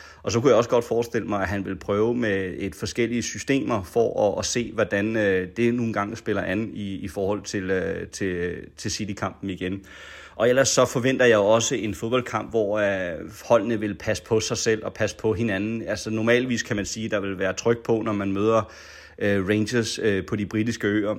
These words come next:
men, øh, men jeg forestiller mig, at man vil holde lidt igen i taklingerne og ikke rigtig sørge for, altså i hvert fald sørge for, at der ikke er nogen, der bliver skadet. Det er i hvert fald, hvad jeg håber på, og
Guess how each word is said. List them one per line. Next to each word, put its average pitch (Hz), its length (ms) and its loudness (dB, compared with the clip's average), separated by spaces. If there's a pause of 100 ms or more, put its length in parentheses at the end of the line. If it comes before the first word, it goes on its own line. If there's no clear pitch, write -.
men, 101 280 -2
øh, 80 200 -4
men 98 120 -2
jeg 101 120 -2
forestiller 117 480 2
mig, 98 220 0
at 95 100 -6
man 98 200 -4
vil 98 120 -4
holde 104 220 0
lidt 113 140 0
igen 110 300 0
i 113 60 -2
taklingerne 104 640 0
og 95 100 -6
ikke 107 200 -2
rigtig 101 360 -2
sørge 113 220 4
for, 110 220 4
altså 104 280 0
i - 20 0
hvert 120 120 4
fald 120 120 0
sørge 117 240 6
for, 113 100 -2
at 107 40 0
der 104 60 2
ikke 107 120 0
er - 20 -2
nogen, 104 160 -2
der 107 60 -2
bliver 104 180 -8
skadet. 104 420 -2
Det 107 100 0
er 104 40 2
i 104 40 0
hvert 101 140 -2
fald, 107 100 -8
hvad 104 100 -4
jeg 95 80 -4
håber 101 280 -2
på, 107 160 -4
og 98 340 -4